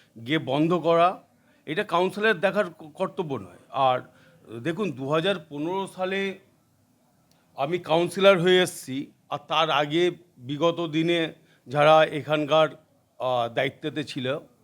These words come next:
ছিল, আহ, বিশেষ করে, আহ, যে কাউন্সিলর ছিল আর কি, তারা কি করে গিয়েছে তাদের আমলে বলতে পারবো না। আর দেখুন, বাপ ঠাকুরদার, উম,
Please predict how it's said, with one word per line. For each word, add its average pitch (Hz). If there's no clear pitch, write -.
ছিল, 147
আহ, 110
বিশেষ 127
করে, 151
আহ, 113
যে 147
কাউন্সিলর 151
ছিল 156
আর 87
কি, -
তারা 202
কি 208
করে 180
গিয়েছে 196
তাদের 175
আমলে 190
বলতে 175
পারবো 120
না। 110
আর 147
দেখুন, 170
বাপ 151
ঠাকুরদার, 170
উম, 143